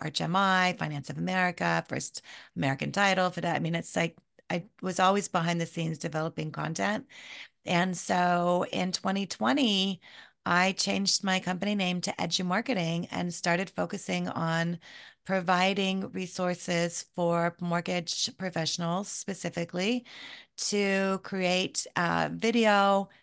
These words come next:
and podcasts and book <laughs> publications,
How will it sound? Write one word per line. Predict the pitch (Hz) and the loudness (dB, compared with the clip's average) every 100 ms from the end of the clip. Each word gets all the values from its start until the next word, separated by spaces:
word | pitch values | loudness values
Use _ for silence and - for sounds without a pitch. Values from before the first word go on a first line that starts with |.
| _ - | _ -2
and | 160 165 | -2 4
podcasts | 214 214 202 196 190 - - - - _ 175 | 4 4 4 6 4 2 -6 -12 -20 _ -6
and | 147 | -2
book | 208 214 | -2 2
<laughs> | |
publications, | 214 208 214 170 247 - - 240 240 240 - - | 2 2 2 6 6 6 6 4 6 2 2 0